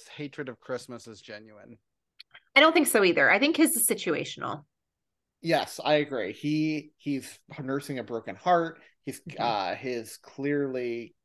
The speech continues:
Speaker 3: craving attention from both parent, lacking attention from both parents.
Speaker 2: Mm-hmm.
Speaker 3: Uh, so I think it's kind of just made him bitter. And
Speaker 2: Sure.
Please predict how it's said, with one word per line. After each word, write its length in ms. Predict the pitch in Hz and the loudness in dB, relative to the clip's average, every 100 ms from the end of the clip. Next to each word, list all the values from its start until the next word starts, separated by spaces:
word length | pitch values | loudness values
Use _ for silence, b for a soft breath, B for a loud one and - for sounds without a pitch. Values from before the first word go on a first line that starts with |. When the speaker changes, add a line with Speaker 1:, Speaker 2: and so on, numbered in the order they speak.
| _ | _
Speaker 3:
craving 380 | - 131 117 | -6 -6 -6
attention 460 | 117 131 120 120 110 | -10 -8 -10 -10 -12
from 100 | 110 | -8
both 200 | 101 98 | -8 -8
parent, 340 | 123 113 113 110 | -6 -6 -4 -4
lacking 360 | 107 - 113 | -6 -8 -14
attention 360 | 98 107 104 92 | -12 -14 -14 -16
from 120 | 101 | -12
both 220 | 104 101 - | -10 -12 -10
parents. 600 | 98 85 76 - - - _ | -8 -8 -8 -14 -20 -20 _
Speaker 2:
Mm-hmm. 300 | 180 156 151 101 | -10 -8 -6 -4
Speaker 3:
Uh, 280 | 95 90 - - | -2 -2 -6 -10
so 180 | - 123 | -2 0
I 120 | 117 | 0
think 200 | 120 113 | -4 -8
it's 200 | - - | -10 -12
kind 240 | - 117 | -12 -12
of 60 | 104 | -10
just 200 | 113 113 | -14 -12
made 160 | 113 104 | -10 -10
him 160 | 101 - | -12 -10
bitter. 380 | 107 123 151 156 _ _ _ _ _ - | -8 -6 -8 -10 _ _ _ _ _ -10
And 480 | 107 104 98 90 87 | -8 -8 -10 -14 -6
Speaker 2:
Sure. 340 | - 277 190 | 0 0 -2